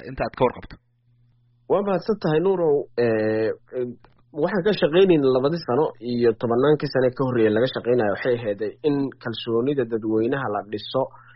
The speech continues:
Speaker 2: si ay u helaan cadaalad ay ku qanacsan yihiin. Ee, marka qanaacada laga hadlaayo, laba arrin aan u kala qaadaynaa. Qofka wax laga xukumay amba xaqii ummadda ka heestay ee xaqii laga qaaday, qanac laga sugi maayo, mana qancaayo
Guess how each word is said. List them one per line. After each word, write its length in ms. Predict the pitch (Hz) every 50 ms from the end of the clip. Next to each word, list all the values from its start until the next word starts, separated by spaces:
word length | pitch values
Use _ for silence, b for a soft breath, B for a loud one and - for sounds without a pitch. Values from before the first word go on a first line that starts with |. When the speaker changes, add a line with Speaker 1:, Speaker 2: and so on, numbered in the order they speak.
| B B -
Speaker 2:
si 260 | - - - - 170 117 -
ay 180 | - 127 123 120
u 160 | 107 - 139 139
helaan 420 | 131 127 127 117 131 135 131 120 107
cadaalad 600 | - 113 110 110 110 110 110 113 127 139 135 117 107 - _ _ _ _ -
ay 100 | 107 107 107
ku 120 | - -
qanacsan 460 | 123 120 117 113 101 90 - - 131 120
yihiin. 340 | 113 107 101 107 110 101 92 78 - b b b b b b b _ _ - -
Ee, 400 | 113 120 120 120 123 123 123 120
marka 300 | 131 175 202 190 196 180
qanaacada 460 | 147 151 135 135 120 - 160 160 147
laga 200 | 131 120 117 113
hadlaayo, 460 | 139 151 135 113 101 101 107 127 127 - -
laba 240 | 120 135 - 170 135
arrin 220 | 110 151 151 147
aan 120 | 147 143 143
u 60 | -
kala 180 | - 123 117 98
qaadaynaa. 480 | - 123 131 120 120 110 101 95 82 - b b b b b b b - -
Qofka 280 | 202 208 208 - -
wax 160 | 156 135 123 -
laga 220 | 135 143 151 175
xukumay 480 | 165 - 139 - - - 120 135 156 160 -
amba 300 | 104 127 123 123 123 117
xaqii 520 | - - - 165 156 - - 165 165 170 165 160 - - - 104
ummadda 360 | 104 123 143 160 160 151 147 165
ka 140 | - 180
heestay 460 | 160 143 131 113 113 - - - 139 123 -
ee 340 | 127 131 127 127 127 123 120
xaqii 420 | 117 - - 185 - - 156 156
laga 260 | 139 123 127 123 143 139
qaaday, 400 | - - 120 110 107 110 131 127 117 - - _
qanac 280 | - 160 147 143 123
laga 200 | 117 120 117 120
sugi 240 | 117 - 165 160 147
maayo, 220 | 135 131 123 117
mana 180 | 113 120 127 120
qancaayo 520 | - - 127 123 110 107 104 101 110 135